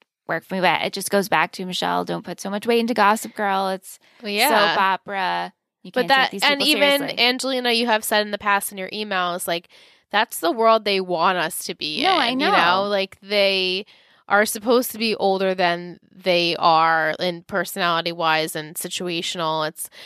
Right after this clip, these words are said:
Speaker 2: it's all, like, the fantasy
Speaker 1: Right.
Speaker 2: of it all. So,
Speaker 1: Right.
Speaker 2: yeah, I mean, I can understand, like, Jenny is probably the most relatable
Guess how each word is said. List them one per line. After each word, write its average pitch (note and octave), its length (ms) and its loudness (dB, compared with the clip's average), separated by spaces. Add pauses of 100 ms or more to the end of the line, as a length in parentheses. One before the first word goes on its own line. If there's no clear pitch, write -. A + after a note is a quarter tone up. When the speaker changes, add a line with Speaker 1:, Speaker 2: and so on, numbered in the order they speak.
(120)
Speaker 2:
it's G#3+ 160 0
all, B3+ 160 6
like, B3+ 160 0
the B3+ 100 0
fantasy F3 1120 -4
Speaker 1:
Right. - 240 -8 (200)
Speaker 2:
of E3 200 0
it D#3 100 0
all. D3 380 -2
So, F#3 640 -2 (100)
Speaker 1:
Right. D#3 260 -14
Speaker 2:
yeah, A3 320 2
I G3+ 100 0
mean, G#3 100 -2
I G#3 100 2
can A3 120 0
understand, G#3+ 340 0
like, G#3 160 -4
Jenny G#3+ 320 0
is G#3 180 -2
probably G#3+ 500 0
the G3 120 -4
most F#3+ 340 -2
relatable F3 920 -2